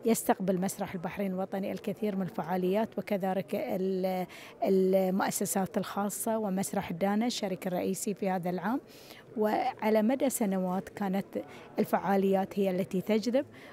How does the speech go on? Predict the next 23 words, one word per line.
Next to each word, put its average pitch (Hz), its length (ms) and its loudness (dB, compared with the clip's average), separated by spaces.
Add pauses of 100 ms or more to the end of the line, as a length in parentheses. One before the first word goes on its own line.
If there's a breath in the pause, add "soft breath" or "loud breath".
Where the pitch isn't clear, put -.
(120 loud breath)
وفي 220 260 2
مركز 220 260 2
الشيخ 190 300 0
إبراهيم 196 280 0
للثقافة 180 440 -4
والبحوث 196 580 -2
هناك 202 240 -2
مشاركات 180 760 -4
لربيع 175 340 -2
الثقافة - 480 -6 (600 loud breath)
بين 226 240 6
الأنشطة 262 800 0 (520)
الثقافية 208 840 -2 (320 loud breath)
والمحاضرات 196 800 4 (140)
التي 185 260 0
اعتدنا 226 320 -2
على 190 240 -4
تقديمها 185 680 -4 (360 loud breath)
بكثافة 208 580 2
أكثر 196 280 -4
في 202 180 2
هذا 185 200 0
الشهر. 269 320 -2